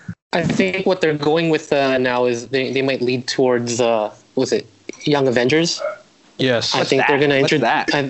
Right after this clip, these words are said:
Speaker 1: they're gonna
Speaker 3: That sounds
Speaker 1: introduce
Speaker 3: bad.
Speaker 2: So
Speaker 1: Yeah,
Speaker 2: Young
Speaker 1: they're gonna
Speaker 2: Avengers is the
Speaker 1: introduce
Speaker 2: two,
Speaker 1: Young
Speaker 2: the
Speaker 1: Avengers.
Speaker 2: twins.
Speaker 3: Like Baby Iron Man?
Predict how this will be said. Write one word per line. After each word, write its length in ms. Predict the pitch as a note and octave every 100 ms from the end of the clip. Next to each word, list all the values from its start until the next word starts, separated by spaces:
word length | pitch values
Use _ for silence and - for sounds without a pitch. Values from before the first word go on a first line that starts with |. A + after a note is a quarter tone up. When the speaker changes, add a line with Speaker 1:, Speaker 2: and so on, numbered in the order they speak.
| - - - - _
Speaker 1:
they're 120 | C#3 D3+
gonna 120 | D3
Speaker 3:
That 80 | C3
sounds 20 |
Speaker 1:
introduce 380 | C#3+ C3+ - -
Speaker 3:
bad. 380 | - G2 E2+ - - _ _ _ _
Speaker 2:
So 140 | - C#3+
Speaker 1:
Yeah, 120 | C#3+
Speaker 2:
Young 140 | D#3+
Speaker 1:
they're 100 | D3
gonna 120 | D3+
Speaker 2:
Avengers 100 | D3
is 100 | C#3 E3
the 60 |
Speaker 1:
introduce 140 | C3 D3+
Speaker 2:
two, 60 |
Speaker 1:
Young 60 | C#3
Speaker 2:
the 60 |
Speaker 1:
Avengers. 200 | B2+ C3 C3
Speaker 2:
twins. 540 | C#3+ A#2+ C3 - - - - _ A2+
Speaker 3:
Like 260 | C3+ A2+ G#2
Baby 280 | C#3+ C#3
Iron 280 | C3 C3 D3+
Man? 220 | D#3+ F3+